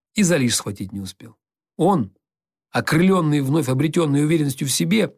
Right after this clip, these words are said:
греб самозабвенно и сильно, не слыша и не ведая ничего, кроме одной цели: скатиться. И покатился. Этот самый пласт воды под ним осел,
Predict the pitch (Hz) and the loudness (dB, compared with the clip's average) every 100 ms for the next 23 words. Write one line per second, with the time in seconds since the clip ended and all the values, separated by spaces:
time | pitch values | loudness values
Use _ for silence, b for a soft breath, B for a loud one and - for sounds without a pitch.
0 | _ 127 123 156 208 165 - 139 135 143 | _ -2 0 2 2 2 -2 -2 -2 0
1 | 147 160 147 143 - 220 202 165 165 226 | 0 0 0 0 0 2 2 2 2 2
2 | 165 170 220 196 190 190 180 175 180 170 | 0 0 0 2 0 2 2 2 2 0
3 | 160 160 - 165 156 151 135 139 123 - | -2 -2 -4 -2 -2 -2 -2 -4 -4 -2
4 | 139 117 104 92 _ _ _ _ _ - | -2 0 -2 -8 _ _ _ _ _ -6
5 | 185 - 180 143 - 113 - _ _ _ | -4 0 -2 -2 -6 -8 -12 _ _ _
6 | _ _ _ - 170 139 123 113 101 90 | _ _ _ -4 -2 -2 -4 -4 -6 -8
7 | - _ _ _ _ _ _ _ _ _ | -12 _ _ _ _ _ _ _ _ _
8 | _ _ _ _ _ _ _ _ - 151 | _ _ _ _ _ _ _ _ -2 0
9 | 170 151 127 165 170 - 151 147 190 185 | 0 0 0 0 0 0 -2 0 -2 0
10 | 135 131 151 131 135 - 185 180 135 | -2 0 0 0 0 0 0 0 -2